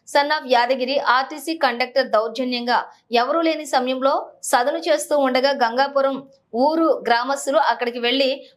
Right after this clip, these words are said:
బోడా సుదర్శన్ను అడగగా ఇష్టం వచ్చినట్లుగా బూతులు తిడుతూ దుశ్శాసలాడుతూ, ఆ, ఇతరుల పైన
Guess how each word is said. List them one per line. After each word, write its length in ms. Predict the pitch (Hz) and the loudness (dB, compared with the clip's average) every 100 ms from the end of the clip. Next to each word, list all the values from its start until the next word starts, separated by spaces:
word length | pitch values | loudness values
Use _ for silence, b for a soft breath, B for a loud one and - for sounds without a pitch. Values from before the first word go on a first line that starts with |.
| 208 | 0
బోడా 240 | 254 285 | 2 2
సుదర్శన్ను 600 | 285 262 262 269 269 262 | 0 0 0 0 -2 2
అడగగా 560 | 220 220 254 254 254 262 | 2 2 0 -2 -4 -6
ఇష్టం 320 | 285 - 330 330 | -10 -4 -4 -2
వచ్చినట్లుగా 500 | 294 302 277 277 277 | -4 -4 -4 0 -2
బూతులు 400 | 208 262 269 285 | 0 0 2 2
తిడుతూ 480 | 277 262 277 269 B B - | 0 0 0 0 B B -4
దుశ్శాసలాడుతూ, 1080 | 247 269 311 285 302 277 226 233 269 262 277 | -2 0 0 0 2 2 2 0 -2 0 2
ఆ, 100 | 226 220 | 0 0
ఇతరుల 320 | 254 277 277 277 | -2 -2 0 0
పైన 460 | 277 247 254 277 | 0 -2 -2 -4